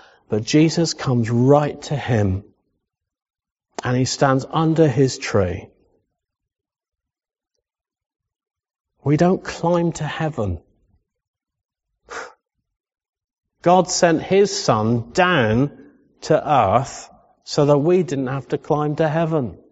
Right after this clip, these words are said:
Doesn't matter what you've done, where you've been, he's <laughs> coming to you. We don't save ourselves.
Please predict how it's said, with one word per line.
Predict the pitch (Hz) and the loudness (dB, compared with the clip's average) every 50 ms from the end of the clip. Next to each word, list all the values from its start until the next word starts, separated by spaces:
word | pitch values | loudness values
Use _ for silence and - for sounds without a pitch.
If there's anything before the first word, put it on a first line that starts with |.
| _ _ _ _ _ _ _ _ | _ _ _ _ _ _ _ _
Doesn't | - 180 180 160 180 180 | 0 0 2 2 2 2
matter | 175 165 160 156 | 2 2 2 2
what | 143 147 156 190 - 247 | 0 0 0 0 0 0
you've | 220 202 185 - | 0 -2 -2 0
done, | - 180 165 160 165 | 0 2 2 2 2
where | 165 185 214 | 2 2 2
you've | 226 220 208 190 175 - - | 2 2 2 0 0 0 0
been, | 143 127 117 110 107 107 113 113 117 - - _ _ _ _ _ _ _ _ _ _ _ _ _ _ | 2 2 2 2 0 0 -2 -4 -6 -12 -20 _ _ _ _ _ _ _ _ _ _ _ _ _ _
he's | - 160 160 151 - - - | -2 0 0 0 0 -4 -8
<laughs> | |
coming | - - - - 165 160 147 139 | -8 -6 -4 -2 0 0 0 -2
to | 123 - 139 | 0 0 0
you. | 135 139 147 147 139 123 120 104 - - - - _ _ _ _ _ _ _ _ _ _ _ _ _ _ _ _ _ _ _ _ _ _ _ _ _ _ _ _ _ _ _ _ _ _ _ _ _ _ _ _ _ _ _ _ _ _ _ _ _ _ - | 2 2 2 2 2 2 -2 -4 -8 -16 -20 -20 _ _ _ _ _ _ _ _ _ _ _ _ _ _ _ _ _ _ _ _ _ _ _ _ _ _ _ _ _ _ _ _ _ _ _ _ _ _ _ _ _ _ _ _ _ _ _ _ _ _ 0
We | 156 180 190 | 2 2 2
don't | 175 185 185 180 160 - | 2 2 0 0 -2 -6
save | - - - 156 151 151 143 | -6 0 0 2 2 2 0
ourselves. | 151 143 139 - - - - 165 156 139 110 98 95 92 - - - - - | 0 -2 -2 -6 -10 -6 -2 0 0 0 0 -2 -8 -12 -14 -16 -16 -16 -18